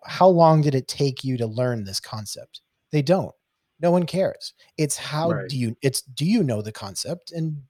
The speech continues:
Speaker 1: can you explain it to me?" And that's it. So if you've been coding every day and making all these check-ins, that's great. I mean, if that's your thing, go for it. But you don't, you shouldn't feel like that's what you have to be doing. I just wanna
Speaker 2: Right.
Speaker 1: make that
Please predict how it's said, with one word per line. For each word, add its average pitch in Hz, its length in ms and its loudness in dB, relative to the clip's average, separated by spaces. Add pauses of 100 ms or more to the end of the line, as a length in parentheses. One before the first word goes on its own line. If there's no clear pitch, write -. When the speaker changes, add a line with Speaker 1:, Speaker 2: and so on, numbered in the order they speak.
(200)
Speaker 1:
can 160 160 0
you 160 100 2
explain 202 340 -2
it 147 140 -2
to - 100 -8
me?" 71 200 -14
And 151 120 -2
that's 202 220 0
it. 190 240 0 (280)
So 170 260 4
if 160 120 0
you've 185 220 -4
been 175 180 0
coding 165 540 2
every 147 280 2
day 139 340 0
and 120 180 -2
making 131 320 -4
all 131 120 -2
these 113 180 -4
check-ins, 120 500 -4 (480)
that's 202 220 0
great. 185 420 4 (140)
I 160 40 -4
mean, 151 380 0
if 147 160 -6
that's 180 340 0
your 147 180 6
thing, 139 520 2
go 175 200 4
for 113 320 -6
it. - 120 -14 (160)
But 160 220 2 (600)
you 160 120 0 (200)
don't, 190 280 4 (440)
you 160 100 -6
shouldn't 208 400 0
feel 170 200 4
like 156 180 0
that's 147 220 0
what 139 140 -4
you 123 80 -6
have 123 380 -2
to 110 80 -10
be 101 80 -10
doing. 92 400 -14 (520)
I 165 40 -4
just 165 100 0
wanna 160 120 2
Speaker 2:
Right. 147 60 2
Speaker 1:
make 131 140 0
that 117 200 -4